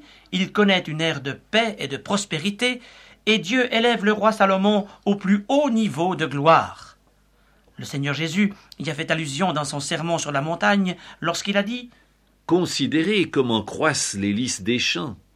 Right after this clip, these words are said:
Speaker 2: Ils ne travaillent ni ne filent. Cependant, je vous dis que Salomon même,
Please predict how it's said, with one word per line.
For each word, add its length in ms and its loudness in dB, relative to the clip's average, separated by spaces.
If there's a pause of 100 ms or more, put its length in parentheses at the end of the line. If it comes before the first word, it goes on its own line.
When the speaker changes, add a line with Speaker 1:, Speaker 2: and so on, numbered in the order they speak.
(520)
Speaker 2:
Ils 200 2
ne 120 4
travaillent 500 0
ni 140 -2
ne 100 -2
filent. 640 -6 (560)
Cependant, 800 0
je 140 4
vous 200 2
dis 200 -6
que 120 -2
Salomon 680 0
même, 500 -2